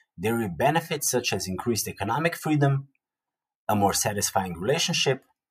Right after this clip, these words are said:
and lower than average chance of divorce. However, as their working and personal lives are deeply intertwined, dual career couples face unique challenges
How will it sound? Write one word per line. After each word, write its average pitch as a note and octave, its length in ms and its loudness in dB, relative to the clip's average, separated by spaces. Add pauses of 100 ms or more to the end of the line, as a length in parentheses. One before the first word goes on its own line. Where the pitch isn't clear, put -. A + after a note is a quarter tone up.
(180)
and F2 140 -4
lower D#3 240 4
than D3 240 -2
average F#2+ 560 0
chance - 340 -6
of G2 100 -8
divorce. - 520 -12 (1600)
However, E3 560 4 (640)
as G3 140 -4
their C3 160 4
working D3+ 400 2
and G#2+ 140 -2
personal C#3 420 0
lives G2+ 320 -2
are F2+ 80 -4
deeply G#2+ 420 -2
intertwined, B2+ 680 0 (880)
dual F3+ 260 4
career C#3+ 320 2
couples A#2 460 0
face A2 340 -4
unique B2 240 -2
challenges A2 560 0